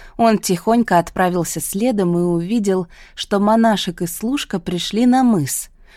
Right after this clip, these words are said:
уселись в маленький челн и, отталкиваясь шестом, поплыли на юг. «Куда же ты едешь, покинув меня?» —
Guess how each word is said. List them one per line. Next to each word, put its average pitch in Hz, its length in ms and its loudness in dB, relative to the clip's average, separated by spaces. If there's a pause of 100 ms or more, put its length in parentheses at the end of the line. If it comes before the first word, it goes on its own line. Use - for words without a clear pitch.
(140)
уселись 185 520 0
в 160 80 -6
маленький 156 520 0
челн 240 560 -2 (200)
и, 226 120 2
отталкиваясь 214 720 0
шестом, 240 640 -4
поплыли 160 500 0
на 160 240 2
юг. 160 460 -6 (800)
«Куда 180 420 4
же 220 140 4
ты 262 180 2
едешь, 254 460 2
покинув 233 540 2
меня?» — 202 520 2